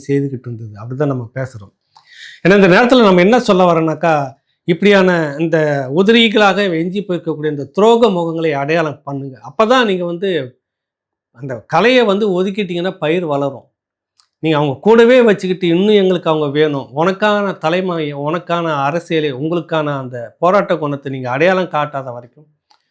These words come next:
நம்ம வளரவே முடியாது." அந்த நோக்கம் வந்து இருக்காது. உலக நாட்டினுடைய எல்லா விடுதலை போராட்ட இயக்கத்தையும் பார்த்தீங்கன்னா, ஒரு பெரிய தெளிவான இது தெரியும். அது இந்த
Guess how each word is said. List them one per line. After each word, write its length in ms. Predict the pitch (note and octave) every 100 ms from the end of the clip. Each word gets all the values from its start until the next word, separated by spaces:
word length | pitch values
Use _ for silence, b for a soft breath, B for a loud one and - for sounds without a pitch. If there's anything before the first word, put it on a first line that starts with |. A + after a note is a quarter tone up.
| _ _ _ _ _ _ _ _ _ -
நம்ம 120 | C#3+ C#3+
வளரவே 360 | D#3 G3+ G#3 A3
முடியாது." 360 | F#3+ F3 E3+ G3+
அந்த 160 | E3+
நோக்கம் 500 | C#3+ F3+ A#3+ B3 A3+
வந்து 200 | F3 D#3
இருக்காது. 300 | D3+ B2+ B2+ B2+
உலக 260 | F3 F#3
நாட்டினுடைய 500 | E3 E3+ - E3+ D#3+ D3
எல்லா 360 | C3+ F3+ G3+ F#3+ E3
விடுதலை 360 | D3+ F3+ G3 F#3
போராட்ட 340 | E3 D#3+ D3+
இயக்கத்தையும் 420 | D3 C#3+ C#3 D3 C#3
பார்த்தீங்கன்னா, 360 | B2+ C3 D3
ஒரு 120 | C3+ -
பெரிய 220 | C#3+ D#3 -
தெளிவான 500 | D#3 F3+ F3+ F3 E3
இது 160 | C3+ D3 D3
தெரியும். 320 | C3 A2+ - _ _ b b b
அது 200 | D#3 D#3+
இந்த 220 | D3+ D3+